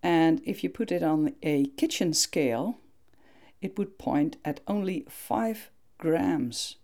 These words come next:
So it's an amazing bird. If, if you imagine, he's traveling so far,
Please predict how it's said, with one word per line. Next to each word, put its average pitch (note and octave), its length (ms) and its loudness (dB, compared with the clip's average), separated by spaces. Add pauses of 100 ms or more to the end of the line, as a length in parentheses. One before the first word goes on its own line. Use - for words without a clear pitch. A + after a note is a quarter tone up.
(160)
So - 240 -8
it's D#3+ 200 -4
an D#3 120 4
amazing D#3+ 760 2
bird. D3 320 2
If, D3 320 -8
if - 200 -16
you D#3+ 120 0
imagine, D#3+ 640 2 (800)
he's D#3+ 420 -6
traveling D#3+ 680 4 (100)
so F#3 360 2
far, D#3 600 -4